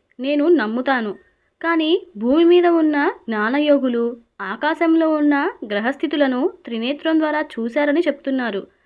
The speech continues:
అది ఎలా సాధ్యం? నాయనా, సాధనా సాధ్యతే సర్వం సాధ్యం. సాధన చేస్తే అన్నీ సాధ్యపడతాయి.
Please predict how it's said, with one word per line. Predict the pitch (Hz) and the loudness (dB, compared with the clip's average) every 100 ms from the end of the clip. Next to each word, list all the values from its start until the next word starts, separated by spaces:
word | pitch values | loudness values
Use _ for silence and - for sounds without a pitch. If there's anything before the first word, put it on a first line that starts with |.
| _ _ _ 269 | _ _ _ -6
అది | 311 | -2
ఎలా | 320 240 220 311 | 0 0 -2 -2
సాధ్యం? | 330 302 277 285 294 311 _ _ _ _ _ _ _ _ _ _ _ | -2 -2 0 2 0 -4 _ _ _ _ _ _ _ _ _ _ _
నాయనా, | 233 247 269 285 349 240 214 _ - | -6 -4 -2 0 0 -2 -8 _ -8
సాధనా | 226 233 285 320 | -4 -2 0 0
సాధ్యతే | 339 269 240 247 277 277 | 0 -2 -2 -2 2 2
సర్వం | 339 226 214 262 330 | 2 -4 0 2 2
సాధ్యం. | 277 226 202 208 - _ _ _ 240 | 2 -4 -4 -8 -8 _ _ _ -8
సాధన | 208 233 311 330 | -6 -2 -2 0
చేస్తే | 302 - 285 359 403 233 | -4 -2 -2 -2 -4 -8
అన్నీ | 220 269 339 | -2 0 0
సాధ్యపడతాయి. | 262 240 247 247 233 220 214 202 | -2 -4 -4 -4 -4 -6 -6 -8